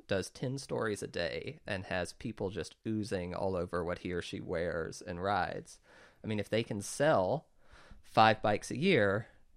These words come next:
whatever company that gave him or her a bike is getting a profit,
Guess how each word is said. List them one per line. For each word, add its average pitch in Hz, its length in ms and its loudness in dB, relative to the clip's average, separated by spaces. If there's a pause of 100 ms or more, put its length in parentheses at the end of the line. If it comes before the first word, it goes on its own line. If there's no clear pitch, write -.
(120)
whatever 107 380 -2
company 113 400 -2
that 98 160 -4
gave 104 260 -2 (180)
him 104 180 -6
or 101 80 -2
her 82 180 -2
a 73 40 -4
bike 104 500 0 (260)
is 101 180 -6
getting 98 340 -2
a 78 60 -8
profit, - 520 -4